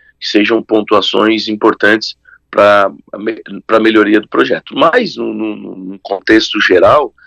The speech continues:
é, a, a nossa, é, é, a no-, nossa atitude, na nossa postura na Assembleia nesse início de mandato,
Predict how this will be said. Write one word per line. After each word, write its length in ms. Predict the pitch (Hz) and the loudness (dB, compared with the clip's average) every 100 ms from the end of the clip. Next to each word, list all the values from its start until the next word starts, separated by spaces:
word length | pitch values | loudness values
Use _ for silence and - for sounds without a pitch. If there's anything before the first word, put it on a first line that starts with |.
| _ _ _ - | _ _ _ -14
é, 300 | 95 95 - | -10 -8 -4
a, 320 | 95 - 92 | -4 -4 -4
a 40 | |
nossa, 440 | 92 98 127 - 107 98 98 - - | -4 -2 -2 -4 -8 -8 -12 -18 -18
é, 540 | 92 92 90 87 87 - | -12 -10 -10 -14 -20 -20
é, 320 | - 85 82 _ _ - _ | -20 -20 _ _ _ -20 _
a 80 | 87 | -2
no-, 200 | 85 78 - | -2 -2 -2
nossa 220 | 101 - | 0 0
atitude, 1120 | 104 - - 92 - 95 - _ 117 139 110 | -4 -6 -8 -10 -6 -8 -10 _ 2 2 4
na 100 | 107 | 2
nossa 260 | 98 107 95 | 2 0 -4
postura 440 | - - - 107 | -6 -6 -2 -2
na 80 | 101 | -2
Assembleia 340 | - 98 101 | -4 0 0
nesse 240 | 98 92 101 | 0 -6 -6
início 320 | 107 107 107 | -6 -6 -8
de 80 | 95 | -4
mandato, 500 | 92 87 92 110 | -4 2 2 0